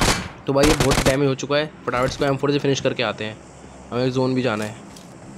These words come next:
चलो फिनिश करो। फिर भाई इसकी बन गई पेटी।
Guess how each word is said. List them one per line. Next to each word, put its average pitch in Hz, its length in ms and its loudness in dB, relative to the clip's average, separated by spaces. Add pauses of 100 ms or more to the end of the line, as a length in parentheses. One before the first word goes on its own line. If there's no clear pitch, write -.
(140)
चलो 120 120 -4
फिनिश - 220 4
करो। - 120 6 (1500)
फिर 117 80 -2
भाई 117 120 4
इसकी 127 180 0
बन 131 140 2
गई 131 160 2
पेटी। 139 380 0